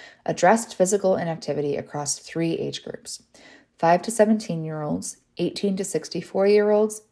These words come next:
and those sixty-four years old and above. Children and adolescents in the five to seventeen-year-old age group, in order to improve cardiorespiratory and muscular fitness, bone health,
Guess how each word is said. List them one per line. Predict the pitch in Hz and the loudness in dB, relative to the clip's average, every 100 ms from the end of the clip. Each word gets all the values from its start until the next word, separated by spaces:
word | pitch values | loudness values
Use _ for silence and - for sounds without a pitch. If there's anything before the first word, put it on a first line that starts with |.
| _ | _
and | 156 160 | -4 2
those | 180 208 - | 4 2 -2
sixty-four | 180 - 180 175 170 | -4 -4 -4 0 0
years | 151 143 139 - | 0 -2 -4 -4
old | 143 139 139 | -4 -4 -4
and | - | -8
above. | 143 - - - - _ _ - - - - _ | -8 -10 -12 -20 -20 _ _ -20 -20 -20 -20 _
Children | - 208 208 220 | 4 6 8 8
and | 240 220 | 6 6
adolescents | 220 180 165 156 - 156 - | 2 2 0 0 -2 -4 -6
in | 160 | -8
the | 156 | -4
five | 170 160 | -2 -2
to | - | -2
seventeen-year-old | - 170 170 - 151 147 143 143 139 | -2 -2 -4 -6 -6 -8 -6 -6 -6
age | 139 139 - | -8 -8 -8
group, | - - - - _ | -8 -8 -12 -20 _
in | 160 | -4
order | 156 151 180 | 0 2 4
to | 208 233 | 4 6
improve | 226 226 185 185 | 4 4 0 0
cardiorespiratory | - 165 170 170 160 - 156 147 - 147 143 - | 0 0 2 0 0 -2 -4 -4 -6 -6 -6 -4
and | 156 170 | -4 -2
muscular | 165 - - 185 180 | -2 -2 0 2 2
fitness, | - - - 139 - - _ _ - | -2 -6 -6 -6 -8 -12 _ _ 0
bone | 165 202 | 2 2
health, | 190 185 190 - | 0 0 0 -4